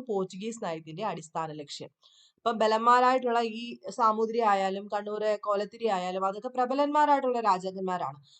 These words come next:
അവരെ പതുക്കെ പതുക്കെ ക്ഷയിപ്പിച്ചു കൊണ്ടുവരണം. എന്നിട്ട് ഈ ചെറുകിട നാടുവാഴികളുടെ ശക്തിയും പ്രതാപവും എല്ലാം ഇവരായിട്ട് വളർത്തിക്കൊണ്ടുവരിക, ഇതായിരുന്നു ഇവരുടെ അടിസ്ഥാന ലക്ഷ്യം. അങ്ങനെ പോർച്ചുഗീസ് സംരക്ഷണത്തിൽ വളർന്നു വന്ന ചെറുകിട ശക്തികളായിരുന്നു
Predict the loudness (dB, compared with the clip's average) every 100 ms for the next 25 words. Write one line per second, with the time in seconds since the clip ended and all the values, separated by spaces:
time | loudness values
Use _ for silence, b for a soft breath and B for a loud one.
0 | 4 6 6 2 0 -4 -4 -6 -6 -6
1 | -8 -4 -6 -6 -10 -8 -8 -10 -10 -12
2 | -16 b -6 -2 0 -2 0 4 4 4
3 | 2 6 6 6 4 4 2 0 -2 -4
4 | -6 -6 -6 -4 0 4 4 4 0 -2
5 | -2 0 4 4 2 0 2 2 0 -4
6 | -4 -2 -4 -8 b b -2 6 6 6
7 | 0 -2 0 0 0 -4 -2 -2 -2 -8
8 | -10 -12 -12 0 0 2 -2 -2 0 0
9 | 0 -6 -2 -2 0 -4 -4 -8 -6 2
10 | 2 2 -2 -4 -2 -2 0 0 0 0
11 | -4 -4 -8 -2 2 2 0 -4